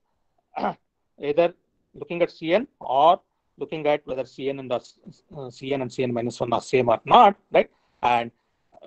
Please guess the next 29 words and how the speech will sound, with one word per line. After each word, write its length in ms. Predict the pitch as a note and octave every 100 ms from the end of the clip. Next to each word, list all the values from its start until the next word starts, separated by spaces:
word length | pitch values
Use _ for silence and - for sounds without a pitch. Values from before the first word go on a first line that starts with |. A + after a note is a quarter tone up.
| D#3+
basically, 440 | D#3 - D#3+ D#3+ _
you 100 | C3+
need 160 | C3+ C3+
to 60 |
use 160 | C#3 C3+
a, 240 | B2+ B2 - _ _ -
uh, 260 | A2+ A2+ D3+
exclusive 420 | D3+ - C#3 C3+
or 120 | C3
gate, 260 | A#2 E3+ A3+ _ -
right, 180 | D3 G#3+ _ _ _
to 80 | C#3+
determine 480 | B2+ D3 C#3 C#3 D3
if 120 | C3
there 120 | A2+ B2
is 60 |
a 40 | A#2+
overflow, 520 | A#2 A2 B2+ A#2 - -
uh, 300 | B2+ G#2+ A#2
condition, 380 | - G2+ F2 - _ _
right? 240 | C#3+ G#3+ - _ _ _ -
So 200 | - E3+
basically, 340 | F3 - F#3+
overflow 480 | D#3+ E3 - F3 F#3
in 100 | D#3+
this 160 | C#3+ -
case 280 | D#3 D#3+ D3+
will 80 |
be, 220 | C3+ A3+